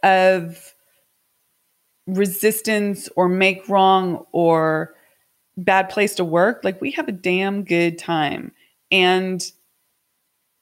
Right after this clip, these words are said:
we're scaling a business and we're having fun. That's part of my vision, by the way, is,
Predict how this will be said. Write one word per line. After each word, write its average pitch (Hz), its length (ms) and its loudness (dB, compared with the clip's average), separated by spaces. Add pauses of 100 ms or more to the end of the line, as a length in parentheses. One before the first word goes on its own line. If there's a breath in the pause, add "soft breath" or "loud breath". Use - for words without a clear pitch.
(120)
we're 196 220 2
scaling 185 440 0
a 175 40 -2
business 160 480 -2 (140)
and 160 580 -4
we're 160 140 -6
having 160 260 -2
fun. 156 200 -2
That's 202 240 0
part 240 240 -2
of 180 100 -2
my 170 280 2
vision, 147 380 -4
by 151 160 0
the 147 140 -2
way, 139 240 -2
is, 156 180 -8